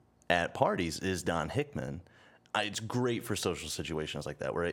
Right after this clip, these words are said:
you know, I'm meeting new people. Um, I find out about them. I want them to know about my passion for Don. And so I, I got a couple facts that I, that I keep in my back pocket.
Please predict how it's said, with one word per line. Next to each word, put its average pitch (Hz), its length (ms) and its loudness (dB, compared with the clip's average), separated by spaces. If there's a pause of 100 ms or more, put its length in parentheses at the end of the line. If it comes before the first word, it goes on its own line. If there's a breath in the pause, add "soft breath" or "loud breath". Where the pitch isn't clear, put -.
you 131 100 2
know, 117 100 4
I'm 95 100 2
meeting 92 260 0
new 82 100 0
people. 82 600 -2 (500 loud breath)
Um, 80 400 -2 (1120)
I 101 120 2
find 98 240 2
out 92 80 2
about 87 240 0
them. 87 340 -2 (260 loud breath)
I 92 80 6
want 104 220 2
them 117 200 4
to 110 120 -2
know 85 480 2 (480)
about 85 220 2
my 92 200 4
passion 73 460 0
for 73 140 -6
Don. 67 420 -4 (680 loud breath)
And 101 140 0
so 101 420 4
I, 101 360 2 (220)
I 165 100 6
got 175 120 4
a 175 40 2
couple 185 180 2
facts - 400 4
that 101 100 4
I, 87 300 2
that 104 100 4
I 92 60 4
keep 120 200 0
in 110 60 2
my 101 120 6
back 85 260 2
pocket. 80 440 0